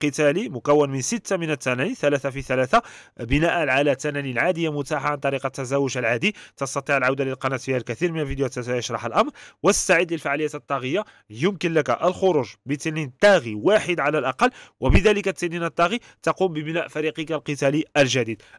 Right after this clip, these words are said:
أتمنى أن أكون قد وضحت في هذا الفيديو المعلومة التي كنت أريد توضيحها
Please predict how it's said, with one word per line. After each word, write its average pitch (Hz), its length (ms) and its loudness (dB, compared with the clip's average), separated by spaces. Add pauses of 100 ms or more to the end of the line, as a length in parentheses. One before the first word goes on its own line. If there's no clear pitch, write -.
(100)
أتمنى 175 420 0
أن 139 280 0
أكون 139 360 -2
قد 127 280 -2
وضحت 131 500 0
في - 220 -2
هذا 139 180 2
الفيديو 135 400 -4 (240)
المعلومة 151 480 0
التي 143 220 -2
كنت 139 220 -8
أريد 131 240 -4
توضيحها 135 580 -2